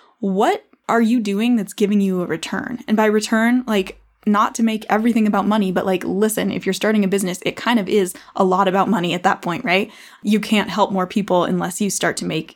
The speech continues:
an income for yourself so that you can go full time and reach more people. So when you're first starting, especially,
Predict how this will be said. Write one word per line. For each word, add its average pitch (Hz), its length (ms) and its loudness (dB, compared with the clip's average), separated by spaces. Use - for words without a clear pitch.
an 175 80 -2
income 165 440 -4
for - 100 -6
yourself 151 380 -2
so - 120 -2
that 196 100 -2
you 190 60 -2
can 208 140 4
go 190 140 2
full 185 180 -2
time 247 380 0
and 214 120 2
reach 208 200 -2
more 214 160 0
people. - 360 -6
So 226 420 -2
when 220 200 2
you're 226 100 2
first 330 200 0
starting, 190 280 2
especially, 180 500 0